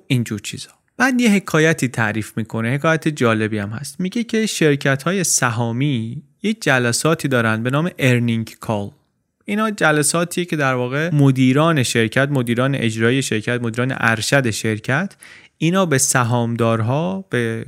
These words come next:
کارشناسان بورس، به عمومی که می‌خوان ببینن توی شرکت چه خبره،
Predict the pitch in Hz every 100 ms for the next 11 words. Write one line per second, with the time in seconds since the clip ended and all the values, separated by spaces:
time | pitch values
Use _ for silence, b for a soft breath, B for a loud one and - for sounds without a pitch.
0 | - - 113 113 - 117 110 - 131 123
1 | 113 127 175 196 180 - 120 113 110 -
2 | _ 139 131 151 143 120 117 113 - 117
3 | 113 110 107 120 113 113 110 107 113 113
4 | 110 110 110 - 117 113 120 170